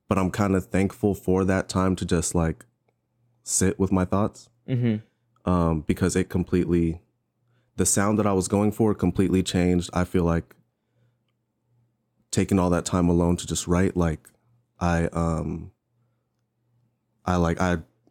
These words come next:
Speaker 1: improved by a lot.
Speaker 2: Mm-hmm.
Speaker 1: And, um, I started getting more confident in my pen.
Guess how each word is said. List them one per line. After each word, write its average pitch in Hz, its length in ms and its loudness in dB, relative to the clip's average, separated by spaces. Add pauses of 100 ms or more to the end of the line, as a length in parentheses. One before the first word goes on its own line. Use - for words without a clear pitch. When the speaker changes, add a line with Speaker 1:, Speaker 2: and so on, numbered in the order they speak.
(300)
Speaker 1:
improved 95 520 0
by 85 140 2
a 82 80 0
lot. 85 260 0 (840)
Speaker 2:
Mm-hmm. 113 220 -8
Speaker 1:
And, 85 440 0
um, 80 540 -8 (360)
I 101 60 -2
started 92 240 0
getting 90 180 2
more 82 160 2
confident 82 520 -4
in 85 80 -4
my 82 120 -2
pen. 80 300 -8